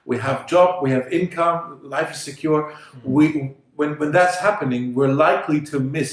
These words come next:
Speaker 1: some of the important lessons that God wants to teach us. And so I'm not saying that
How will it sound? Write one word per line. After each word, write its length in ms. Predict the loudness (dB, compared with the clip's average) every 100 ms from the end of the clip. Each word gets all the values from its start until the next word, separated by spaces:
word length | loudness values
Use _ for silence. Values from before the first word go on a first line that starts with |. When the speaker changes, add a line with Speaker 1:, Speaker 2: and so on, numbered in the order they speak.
| -6
Speaker 1:
some 200 | -4 -4
of 100 | -2
the 140 | -4
important 440 | -6 -4 -2 -2 0
lessons 420 | 0 -2 -10 -14
that 180 | -12 -2
God 360 | 0 0 -4
wants 200 | -12 -14
to 120 | -16
teach 280 | -6 -4 -4
us. 320 | -6 -8 -14 _ -20 -20 -20 _
And 200 | -8 -8
so 840 | -10 -10 0 4 4 4 0 -6 _ _ _ _ -10
I'm 120 | -6
not 280 | -2 -2 -4
saying 440 | -8 -2 0 2 0
that 220 | -2 -4